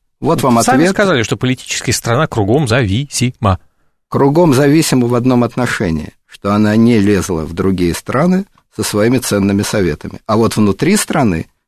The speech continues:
Speaker 1: Ельцин творил все, что хотел. Он подавлял Чечню жестокими методами.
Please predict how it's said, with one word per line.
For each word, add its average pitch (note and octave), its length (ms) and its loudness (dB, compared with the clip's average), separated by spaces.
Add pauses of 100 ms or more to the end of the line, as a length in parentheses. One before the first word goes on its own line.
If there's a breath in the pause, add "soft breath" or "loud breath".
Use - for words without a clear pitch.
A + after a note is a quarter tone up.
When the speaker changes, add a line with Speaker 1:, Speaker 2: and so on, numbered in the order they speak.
(140)
Speaker 1:
Ельцин G#2 460 2
творил A2+ 360 0
все, G#2+ 260 -2
что - 180 -8
хотел. - 460 -8 (360)
Он D#3+ 160 0
подавлял G#2 460 2
Чечню F#2+ 640 -2
жестокими F#2+ 640 -4
методами. F2 600 -6